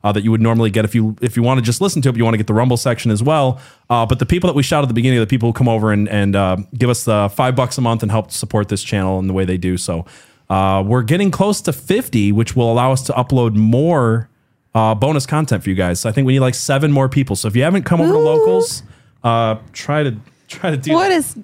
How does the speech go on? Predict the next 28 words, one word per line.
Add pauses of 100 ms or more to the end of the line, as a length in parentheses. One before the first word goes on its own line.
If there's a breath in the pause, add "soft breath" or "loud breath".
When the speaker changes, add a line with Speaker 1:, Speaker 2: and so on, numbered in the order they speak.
(340)
Speaker 1:
I'm
dropping
stuff
now.
<laughs>
All
right.
Speaker 2:
I
just
wanna
say
hi
to
a
couple
people
in
the
chat.
Speaker 1:
Yeah. (240)
Speaker 2:
Um, (480)
hi, (200)
Rob
from
North
Arrow. (140)
Hi,
Cody.